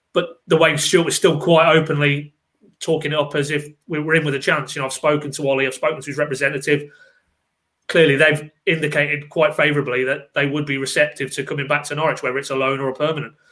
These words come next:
So I'm thinking, if I'm hearing that from people who matter, who make these deals happen, then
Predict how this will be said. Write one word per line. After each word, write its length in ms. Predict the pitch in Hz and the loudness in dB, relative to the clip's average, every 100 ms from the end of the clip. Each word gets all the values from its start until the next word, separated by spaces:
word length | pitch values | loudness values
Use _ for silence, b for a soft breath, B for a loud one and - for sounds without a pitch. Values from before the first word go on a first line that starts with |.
| b - | b -2
So 520 | 175 160 151 151 151 _ _ _ _ _ | 4 6 4 0 -8 _ _ _ _ _
I'm 140 | 175 151 | -2 0
thinking, 280 | 165 147 156 | 0 0 0
if 100 | 151 | 0
I'm 100 | 147 | 4
hearing 340 | 175 156 139 | 4 4 2
that 200 | 139 135 - _ _ _ _ _ - - | 0 -2 -6 _ _ _ _ _ -20 -10
from 160 | 151 | -6
people 280 | 147 151 135 | -2 -2 -2
who 120 | 135 | -2
matter, 320 | 151 139 147 | -2 -2 -2
who 140 | 135 139 | -4 0
make 220 | 151 143 | 0 0
these 180 | 127 117 | -6 -4
deals 240 | 135 123 | -6 -2
happen, 440 | 135 131 139 127 - _ _ _ _ | -2 -2 -6 -10 -14 _ _ _ _
then 300 | 147 127 139 | -4 -4 -6